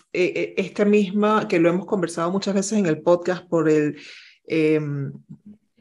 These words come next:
creo que las ansias de antropomorfia que tenemos, entonces queremos siempre estarlos comparando o, eh, humanizando cada vez más. Entonces, primero, tendemos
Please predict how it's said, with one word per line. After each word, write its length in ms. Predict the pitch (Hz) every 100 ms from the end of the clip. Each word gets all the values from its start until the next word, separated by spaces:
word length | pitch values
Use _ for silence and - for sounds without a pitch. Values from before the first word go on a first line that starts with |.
| _ -
creo 140 | 180
que 100 | 214
las 140 | 208 185
ansias 440 | 196 185 220 226
de 100 | 208
antropomorfia 720 | 170 175 170 165 175 180 208
que 100 | 208
tenemos, 480 | 208 165 170 170 196
entonces 340 | 196 165 196 185
queremos 440 | 185 160 165 175
siempre 360 | - 180 175 190
estarlos 400 | - 180 185 185
comparando 760 | 202 175 151 151 151 160 170 -
o, 260 | 165 160 160 - _
eh, 260 | 160 156 147
humanizando 800 | 170 165 151 151 147 170 160 170
cada 260 | 170 175 175
vez 180 | 185 180
más. 340 | 185 147 175 - - - _ -
Entonces, 760 | 175 185 180 180 214 220 -
primero, 560 | - 196 196 202 165 147 - - _
tendemos 500 | - 185 185 196 220